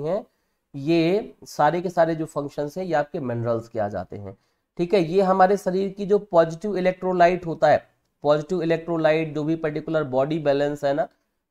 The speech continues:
तो इसमें भी रिक्वायर होता है। ठीक है, अच्छा, इसके बाद देखो गाइस पोटेशियम।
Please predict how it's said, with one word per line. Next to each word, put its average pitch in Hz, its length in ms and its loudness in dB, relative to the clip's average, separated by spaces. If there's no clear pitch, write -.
तो 170 100 -4
इसमें 202 340 0
भी 233 120 0
रिक्वायर 135 400 0
होता 101 260 -14
है। - 80 -20
ठीक 139 180 -4
है, 165 120 2
अच्छा, 123 300 -4
इसके 170 260 -2
बाद 240 200 6
देखो 240 280 -2
गाइस 233 280 0
पोटेशियम। 147 680 -4